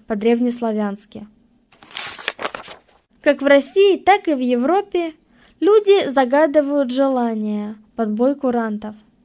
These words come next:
А что ещё делают под Новый год в других странах?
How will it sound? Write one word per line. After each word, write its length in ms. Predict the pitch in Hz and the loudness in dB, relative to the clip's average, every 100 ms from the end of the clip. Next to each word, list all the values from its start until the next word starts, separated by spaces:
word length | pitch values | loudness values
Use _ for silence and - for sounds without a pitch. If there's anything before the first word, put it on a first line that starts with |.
| _ | _
А 140 | 269 | -2
что 200 | 254 - | -2 2
ещё 460 | 415 440 403 - 370 | 4 4 2 2 2
делают 460 | 240 285 277 269 247 | 4 2 4 4 2
под 160 | 262 | 0
Новый 320 | 269 269 254 | 2 2 0
год 300 | 254 349 392 | 0 0 0
в 20 | 339 | -2
других 380 | 262 226 311 | -2 0 -2
странах? 600 | - 349 320 240 214 - | -4 -4 -2 -2 -8 -14